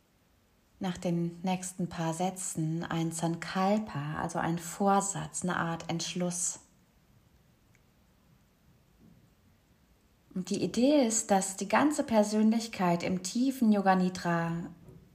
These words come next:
sozusagen an ihre Quelle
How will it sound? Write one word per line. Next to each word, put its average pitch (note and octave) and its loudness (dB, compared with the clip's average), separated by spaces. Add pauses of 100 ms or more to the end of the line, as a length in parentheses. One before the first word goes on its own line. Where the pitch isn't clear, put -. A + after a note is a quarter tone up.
(260)
sozusagen F3+ 0
an F#3+ 0 (1000)
ihre F#3 2
Quelle F#3+ 6